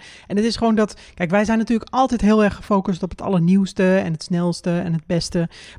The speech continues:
er zijn genoeg mensen die willen gewoon, ja, een goed toestel. En dan is het, ja, je krijgt de behuizing van de, eh, iPhone acht. Dat was ooit een toptoestel, dus, eh, ja, qua bouwkwaliteit en weet ik veel, het is allemaal echt, eh, prima.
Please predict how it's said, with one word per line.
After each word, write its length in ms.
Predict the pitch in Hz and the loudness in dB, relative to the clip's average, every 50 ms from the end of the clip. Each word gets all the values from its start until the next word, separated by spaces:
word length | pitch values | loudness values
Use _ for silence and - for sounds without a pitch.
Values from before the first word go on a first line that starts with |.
| - 180 170 | -4 -2 0
er 20 | |
zijn 160 | 165 202 202 | 2 2 0
genoeg 220 | - 226 220 214 - | 2 0 0 0 2
mensen 280 | 208 196 190 185 - | 2 2 2 0 0
die 120 | 180 185 170 | -2 0 2
willen 200 | 190 180 180 - | 2 2 2 2
gewoon, 360 | - 185 175 170 165 156 - - - | 2 2 2 2 2 0 -4 -6 -8
ja, 180 | 180 156 151 - | -8 -8 -6 -4
een 120 | - 196 | -4 -4
goed 220 | - - 196 175 - | -2 -2 -2 -2 -2
toestel. 480 | 240 240 - - - 160 151 170 180 - _ _ - - - - _ _ - | -4 -8 -8 -6 -6 -6 -6 -8 -12 -16 _ _ -20 -20 -20 -20 _ _ -10
En 100 | - 165 | -6 -2
dan 140 | 165 185 180 | 0 0 0
is 100 | 180 147 | 0 0
het, 260 | 180 - - - - _ _ _ _ _ _ _ _ | -2 -6 -6 -12 -20 _ _ _ _ _ _ _ _
ja, 100 | _ 165 | _ -8
je 160 | 165 151 151 - | -6 -6 -4 -2
krijgt 240 | - 190 175 - | 0 -2 0 0
de 80 | - 170 | -2 -2
behuizing 440 | 151 170 170 185 202 208 196 196 185 | 0 2 4 4 4 4 2 0 0
van 140 | - 180 175 | 0 0 2
de, 240 | 170 165 165 160 160 | 2 2 0 0 -2
eh, 140 | 170 165 170 165 - 185 | -4 -6 -6 -6 -6 -6
iPhone 220 | 160 180 175 - | -4 -4 -6 -6
acht. 300 | - 185 208 - - - | -6 -8 -8 -8 -8 -6
Dat 140 | 190 175 - | -8 -6 -2
was 240 | 170 208 202 - - | -2 -2 -2 -2 -2
ooit 220 | 220 196 185 - | -2 -2 -2 -2
een 140 | - 180 160 | -4 -6 -6
toptoestel, 600 | - 208 196 - - 190 - - - 170 165 165 | -4 -6 -6 -6 -8 -8 -6 -4 -4 -2 -2 -2
dus, 260 | 160 165 160 - - - | -4 -4 -6 -8 -12 -14
eh, 100 | - - | -16 -14
ja, 180 | - 208 180 165 | -8 -6 -6 -6
qua 180 | - - 180 160 | -4 -4 -4 -2
bouwkwaliteit 840 | 143 160 175 185 185 - 185 170 175 170 - 175 170 170 170 165 | 0 2 2 2 2 0 0 0 0 0 0 0 0 0 0 -2
en 100 | 170 170 | -2 -4
weet 100 | 160 170 165 | -4 -6 -6
ik 80 | - | -8
veel, 200 | - 190 170 165 | -8 -8 -8 -6
het 180 | 170 175 175 175 | -6 -8 -10 -10
is 80 | 185 - | -8 -8
allemaal 380 | 202 202 190 180 175 175 165 | -6 -4 -2 -2 -2 -4 -4
echt, 300 | - 180 - - - - | -6 -8 -10 -10 -8 -6
eh, 340 | 185 175 175 175 175 180 175 165 - | -4 -4 -2 -4 -4 -6 -8 -8 -4
prima. 380 | - 190 190 202 208 220 269 | -2 0 2 2 2 0 -2